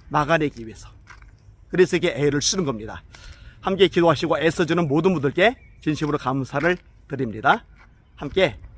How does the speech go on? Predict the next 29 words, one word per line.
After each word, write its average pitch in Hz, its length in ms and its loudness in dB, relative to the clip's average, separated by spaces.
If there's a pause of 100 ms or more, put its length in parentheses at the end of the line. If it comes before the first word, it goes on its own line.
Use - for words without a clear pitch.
(120)
하나님 156 320 0
나라를 120 200 -2
위해서, 123 180 -10
하나님 180 360 2
이름, 143 160 0
하나님 147 280 0
영광을 160 380 2
위해서 151 220 0 (300)
다름질하는 170 680 2 (260)
저와 139 220 2
여러분들 135 500 0
되기를 131 280 0
원합니다. 123 580 -6 (760)
아, 135 220 0
독일 190 260 2
측의 180 200 4
집회를 208 360 2
위해서도 175 400 2
기도해 160 320 2
주시면 143 320 -4
감사하겠습니다. 123 680 -2 (380)
이곳에 131 260 -4
성령의 185 440 2
불이 180 200 2 (180)
강력하게 185 560 2
임함으로 139 500 2 (280)
영혼들이 143 480 -2
깨어나고 120 460 -2 (1000)
또 180 260 0